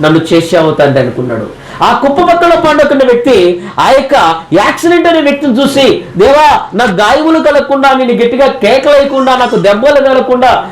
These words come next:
నన్ను ఉంచావు తండ్రి, నీకు స్తోత్రం" అని చెప్పాడు. ఆ గాయములు తగిలిన వ్యక్తి హాస్పిటల్ వెళ్ళగానే, "దేవా, నన్ను మరణించకుండా నన్నైతే సజీవ లెక్కలో ఉంచావు తండ్రి, స్తోత్రం" అని చెప్పాడు.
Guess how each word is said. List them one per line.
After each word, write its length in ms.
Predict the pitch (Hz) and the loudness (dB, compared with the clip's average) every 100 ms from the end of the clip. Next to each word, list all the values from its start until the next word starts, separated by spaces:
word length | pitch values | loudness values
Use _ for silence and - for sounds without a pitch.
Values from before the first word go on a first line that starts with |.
| 175 | -4
నన్ను 220 | 190 208 | 0 2
ఉంచావు 440 | 196 196 269 233 220 | 2 0 0 0 2
తండ్రి, 240 | 214 190 | 0 0
నీకు 180 | 190 170 | -2 -2
స్తోత్రం" 480 | 170 160 160 165 143 | -2 -2 0 -2 -2
అని 160 | 135 | -4
చెప్పాడు. 600 | 127 - 123 120 - - - - - 180 | -4 -4 -6 -6 -10 -16 -20 -20 -8 -2
ఆ 60 | |
గాయములు 600 | 220 190 233 330 339 330 | 0 2 2 2 0 0
తగిలిన 220 | 330 320 302 | 0 0 0
వ్యక్తి 480 | 294 294 277 190 - 175 | -2 0 0 -2 -4 -2
హాస్పిటల్ 480 | 254 277 302 294 | -2 -2 0 2
వెళ్ళగానే, 580 | 277 262 254 247 262 208 - - | 4 4 2 2 2 0 -6 -2
"దేవా, 400 | 226 294 302 202 - | 0 2 2 0 -2
నన్ను 180 | 220 240 | 0 0
మరణించకుండా 800 | 220 226 311 349 339 294 311 294 | 0 0 0 -2 -2 -2 0 0
నన్నైతే 400 | 277 254 262 277 | 2 0 0 -2
సజీవ 500 | - 190 165 285 311 | 0 -2 0 0 2
లెక్కలో 380 | 302 277 254 226 | 0 0 0 0
ఉంచావు 400 | 220 214 185 185 | 0 -2 0 0
తండ్రి, 580 | 180 175 185 147 117 - - - - | 0 0 0 0 -4 -10 -20 -20 -20
స్తోత్రం" 300 | - 143 127 | -4 -2 -2
అని 120 | 123 120 | -6 -8
చెప్పాడు. 560 | - 117 104 - - | -10 -10 -10 -12 -16